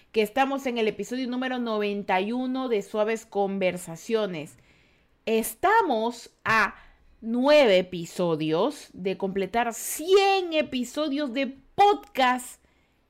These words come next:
en dos años. Es decir, que por año,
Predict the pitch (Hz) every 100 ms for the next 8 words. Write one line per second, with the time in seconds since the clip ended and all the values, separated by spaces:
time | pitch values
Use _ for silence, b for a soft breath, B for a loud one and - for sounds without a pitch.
0 | _ _ _ 247 254 302 302 339 277 190
1 | - _ _ _ _ _ _ _ _ _
2 | _ 202 196 226 226 254 254 - 208 202
3 | 180 180 226 294 233 185 208